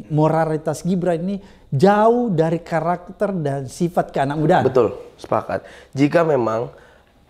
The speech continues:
Speaker 2: bahkan ta-, tanpa kita membawa kasus Fufu Fafa, anggap kita Fufu Fafa nggak pernah tahu ada Fufu Fafa.
Speaker 1: Oke.
Speaker 2: Tapi ketika berbicara Gibran di depan layar, Bang, ya,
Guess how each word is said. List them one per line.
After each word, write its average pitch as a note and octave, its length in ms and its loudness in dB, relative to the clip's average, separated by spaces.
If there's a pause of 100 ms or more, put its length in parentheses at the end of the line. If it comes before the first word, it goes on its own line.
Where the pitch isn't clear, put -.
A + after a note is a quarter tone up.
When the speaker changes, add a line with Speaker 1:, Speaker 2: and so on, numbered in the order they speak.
Speaker 2:
bahkan E3+ 240 0
ta-, D3+ 240 2
tanpa F3+ 240 0
kita G#3 160 0
membawa F#3+ 400 4
kasus D#3 240 -2
Fufu D3+ 320 -4
Fafa, D#3+ 320 2
anggap G#3+ 320 -2
kita G#3+ 160 -6
Fufu G3+ 320 -4
Fafa G3+ 160 -4
nggak E3+ 160 -6
pernah D3 240 0
tahu C3+ 160 2
ada C3 160 2
Fufu A#2+ 240 -4
Fafa. G#2+ 80 -6
Speaker 1:
Oke. G#2 240 0 (560)
Speaker 2:
Tapi F3+ 160 0
ketika F3 240 0
berbicara A#2+ 800 2
Gibran A2+ 400 0
di A2 160 -4
depan - 160 -6
layar, G#2 240 0
Bang, - 160 -12
ya, G#2 80 -16